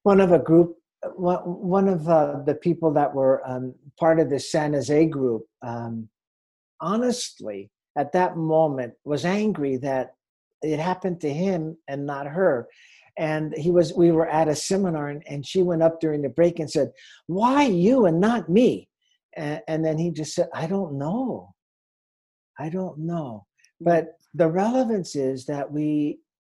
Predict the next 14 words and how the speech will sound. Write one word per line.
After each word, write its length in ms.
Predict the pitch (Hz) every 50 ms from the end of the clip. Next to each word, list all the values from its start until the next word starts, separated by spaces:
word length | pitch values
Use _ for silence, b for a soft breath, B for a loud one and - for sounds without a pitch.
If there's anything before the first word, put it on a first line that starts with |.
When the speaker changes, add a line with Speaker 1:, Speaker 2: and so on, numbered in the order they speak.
| _ - 139
Speaker 1:
have 180 | 160 143 139
been 160 | 151 143 143 120
blessed 500 | - 147 147 151 156 160 - - - -
to 80 | 143
hear 340 | 117 117 - 165 170 185 185
this, 280 | 165 131 101 92 - -
that 180 | - 123 120 123
it's 280 | 123 120 - - - -
here 460 | - 185 196 175 123 95 82 76 _ _ _ _ _ _ _ _ _ _ _ _ _ _ _ -
in, 580 | 139 143 143 143 143 139 135 131 131 135 139 151 156
in 120 | 143 143
the 100 | 143 135
consciousness 880 | - - - 151 151 156 151 - 170 147 - - - 147 139 - - 151
of, 320 | 135 131 131 131 123